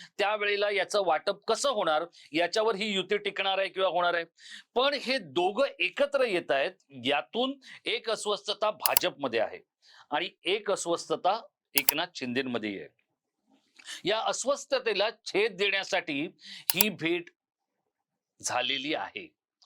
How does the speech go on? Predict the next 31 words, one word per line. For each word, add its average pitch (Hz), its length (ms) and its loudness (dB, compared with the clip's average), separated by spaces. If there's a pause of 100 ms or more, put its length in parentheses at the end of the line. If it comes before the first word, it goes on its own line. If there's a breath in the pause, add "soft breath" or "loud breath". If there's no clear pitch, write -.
(220 loud breath)
याचं 208 220 0
कारण 262 380 -2
असं 202 200 -2
आहे 165 140 0 (340 loud breath)
की 233 120 -2
उद्धव 208 440 2
ठाकरे 180 460 0 (340 loud breath)
हे 190 140 -2
स्वतः 202 500 0 (140)
इतक्या 190 340 -2
सगळ्या 208 300 0
पडझडीनंतर 196 720 -2
त्यांनी 190 220 -2
आपला 180 280 2
पक्ष 175 300 -2
टिकवलेला 208 520 0
आहे, 196 100 0 (340 loud breath)
आपलं 180 240 -2
कामकाज 190 500 -2
ते 220 140 0
नीट 214 240 -4
करतायत 196 420 -2 (360 loud breath)
आणि 233 300 0 (160)
त्यांना 247 280 -2
जितकं 220 520 -2 (140)
जमेल 170 460 -2 (220 soft breath)
तितकं 208 320 -2
ते 226 280 0 (220)
व्यवस्थितपणे 190 920 -2 (260 loud breath)
आपल्या 190 300 0
पक्षाचा 190 760 0